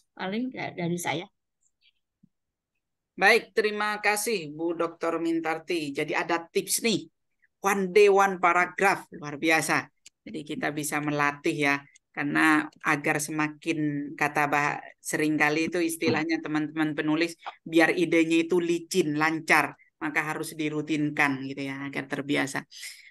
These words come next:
Speaker 2: Baik, selanjutnya kepada Bapak Ishak Isnain, barangkali ini ada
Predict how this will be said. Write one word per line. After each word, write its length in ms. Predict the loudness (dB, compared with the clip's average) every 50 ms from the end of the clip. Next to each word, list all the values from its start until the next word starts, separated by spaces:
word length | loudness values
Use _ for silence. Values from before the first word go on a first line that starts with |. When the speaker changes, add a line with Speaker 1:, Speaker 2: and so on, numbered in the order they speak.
| _ _
Speaker 2:
Baik, 240 | 4 4 4 4 4
selanjutnya 880 | 4 6 6 6 6 4 2 0 0 2 4 4 6 6 4 2 0 -2 -4
kepada 480 | -4 -4 -2 0 0 0 2 2 0 0
Bapak 400 | 0 0 0 0 0 -2 -2 -2
Ishak 400 | -4 -6 -4 -2 -4 -4 -4 -6
Isnain, 560 | -12 -10 -6 0 2 4 4 4 4 2 2
barangkali 640 | 2 0 -2 -2 -2 -2 -2 -2 -2 -2 -4 -4 -2
ini 160 | -2 -2 0
ada 720 | 0 0 -2 0 0 0 2 2 2 2 2 0 0 -2